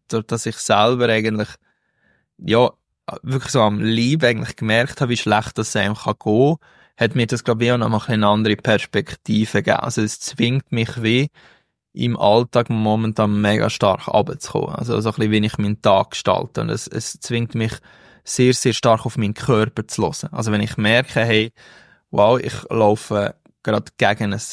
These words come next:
irgendwie, ich laufe ein bisschen auf dem Zahnfleisch. Also es ist wie so eine, es ist wie eine,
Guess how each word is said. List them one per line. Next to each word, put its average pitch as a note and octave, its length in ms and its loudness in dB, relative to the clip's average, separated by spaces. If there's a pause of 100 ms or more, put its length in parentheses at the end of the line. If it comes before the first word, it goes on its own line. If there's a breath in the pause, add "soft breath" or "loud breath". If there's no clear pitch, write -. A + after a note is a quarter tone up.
(240)
irgendwie, G#2+ 320 -2
ich A2 80 0
laufe A2 240 0
ein A#2 40 -10
bisschen A#2+ 60 -2
auf G2+ 80 -2
dem G#2+ 120 -4
Zahnfleisch. C#3 800 2 (1200 soft breath)
Also - 200 -4
es A2+ 60 0
ist A2+ 120 -4
wie C3 100 2
so D3+ 120 0
eine, G#2+ 340 0
es A#2 120 -8
ist A2 120 -2
wie A#2+ 40 -2
eine, C3 140 -2